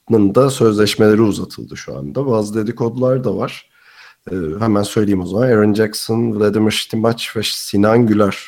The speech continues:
Hani Sinan Güler biraz daha zor bir ihtimal ama bunlarla da görüşüldüğü söyleniyor. Ama özellikle bir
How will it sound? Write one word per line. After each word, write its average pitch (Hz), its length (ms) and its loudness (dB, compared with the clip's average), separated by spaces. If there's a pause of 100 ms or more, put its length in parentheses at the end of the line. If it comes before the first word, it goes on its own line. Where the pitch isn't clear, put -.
(120)
Hani 90 140 -14
Sinan 98 340 -12
Güler 95 260 -6
biraz 95 220 0
daha 98 100 0
zor 95 280 -2
bir 95 60 -8
ihtimal - 360 -16
ama 127 200 -2
bunlarla 104 440 0
da 117 60 -2
görüşüldüğü 101 600 0
söyleniyor. 95 640 -8 (680)
Ama 101 200 4
özellikle 104 640 2
bir 104 300 0